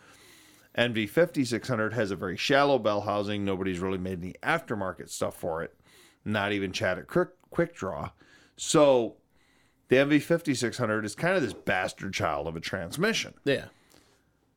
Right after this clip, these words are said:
Speaker 1: And like I said, a lot of trans shops won't even touch it, as this guy found out. So I, so I, really. So I, I,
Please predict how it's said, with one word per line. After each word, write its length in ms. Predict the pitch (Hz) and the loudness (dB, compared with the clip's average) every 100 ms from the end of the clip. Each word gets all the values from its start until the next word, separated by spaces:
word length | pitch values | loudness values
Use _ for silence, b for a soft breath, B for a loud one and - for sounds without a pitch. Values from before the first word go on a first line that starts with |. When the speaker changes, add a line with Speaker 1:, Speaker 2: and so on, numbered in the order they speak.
| _ _ _ _ _ _ _ _ _ | _ _ _ _ _ _ _ _ _
Speaker 1:
And 140 | - 143 | 0 2
like 160 | 139 | 4
I 60 | 120 | 2
said, 260 | - 185 135 | 4 4 4
a 40 | |
lot 200 | 113 120 | 2 -2
of 80 | 120 | 0
trans 320 | 170 175 160 | 2 2 2
shops 340 | 139 104 - | 2 0 0
won't 140 | 113 104 | -2 -2
even 140 | 104 | -2
touch 280 | 135 175 170 | 2 2 2
it, 120 | - - | -6 -2
as 300 | 120 147 123 | 2 4 2
this 200 | 135 - | -2 0
guy 240 | 92 80 | -2 -2
found 400 | - 90 80 104 | -4 -4 -2 0
out. 260 | 143 139 - _ _ | 0 -2 -6 _ _
So 200 | - 175 | 0 4
I, 180 | 185 202 180 - - - _ _ _ | 6 6 2 -6 -20 -20 _ _ _
so 180 | - 185 | 2 4
I, 200 | 220 208 - _ _ _ _ _ _ _ _ _ 110 | 4 2 -6 _ _ _ _ _ _ _ _ _ -6
really. 400 | 113 80 67 - _ _ - - | -4 -4 -10 -18 _ _ -6 -2
So 340 | - 156 147 - 131 | 4 6 6 2 4
I, 320 | 160 208 208 - | 8 8 6 6
I, 340 | 151 226 214 | 8 8 6